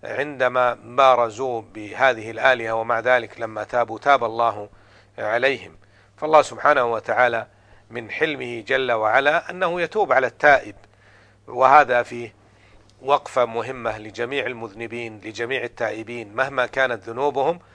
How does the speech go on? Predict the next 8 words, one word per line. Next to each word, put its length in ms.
بأن 260
رحمة 420
الله 400
واسعة، 520
وبأن 580
حلمه 680
سبحانه 640
وتعالى 720